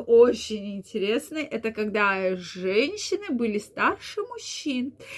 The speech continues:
и причем часто женщина старше мужчины лет так на десять. Да,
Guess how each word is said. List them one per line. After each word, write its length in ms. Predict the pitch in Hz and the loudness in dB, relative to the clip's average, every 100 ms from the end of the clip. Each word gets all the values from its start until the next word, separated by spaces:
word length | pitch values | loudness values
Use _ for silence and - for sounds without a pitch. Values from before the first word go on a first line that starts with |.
| 392 | -10
и 220 | - 269 | -2 -2
причем 480 | 277 262 - 254 226 | 0 -2 0 0 0
часто 560 | - 311 466 - 277 | 2 4 2 0 -4
женщина 560 | 233 226 220 - 208 208 | 0 0 -2 -6 -8 -10
старше 540 | - 214 202 202 196 | -8 -4 -4 -6 -8
мужчины 560 | 185 196 - 320 453 359 | -8 -8 -8 -8 -4 0
лет 280 | 226 320 - | 2 2 -2
так 220 | 339 - | -10 -8
на 220 | 330 359 | -8 -8
десять. 920 | 349 220 185 175 - - - - - _ _ - - - _ | -6 -2 0 -2 -4 -14 -14 -14 -16 _ _ -20 -20 -20 _
Да, 240 | 202 247 | 2 4